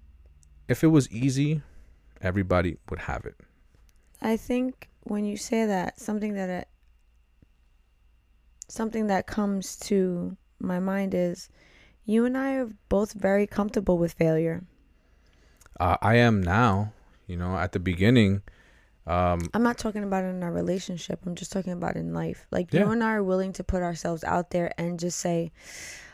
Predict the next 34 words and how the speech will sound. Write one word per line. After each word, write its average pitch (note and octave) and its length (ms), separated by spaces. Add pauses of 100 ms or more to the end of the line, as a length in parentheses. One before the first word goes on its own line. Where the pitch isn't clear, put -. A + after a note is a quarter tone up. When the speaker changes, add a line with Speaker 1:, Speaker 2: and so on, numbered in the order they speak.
(140)
Speaker 2:
"I G#3+ 80
don't A#3 100
know, A3+ 140
fuck - 300
it, F#3 100
we're F3+ 100
gonna F#3+ 180
figure F3 340
it E3 100
out." D#3 260
Speaker 1:
Yeah, A#2 200 (340)
yeah. A#2 200
So - 360 (640)
I D#3 80
just G3+ 160
wanted G#3 180
to F#3 60
kinda D#3+ 260
go A#2 240
over A#2 220
a G2 60
few G#2 200
things F#2+ 480
that E2+ 260
Speaker 2:
Sure. F#3+ 280
Speaker 1:
many B2 360
people B2+ 440
may A2+ 560 (400)
have F#2+ 760 (800)
and G#2 140
not B2 280
realize F#2+ 580
that F#2+ 360
they A#2+ 400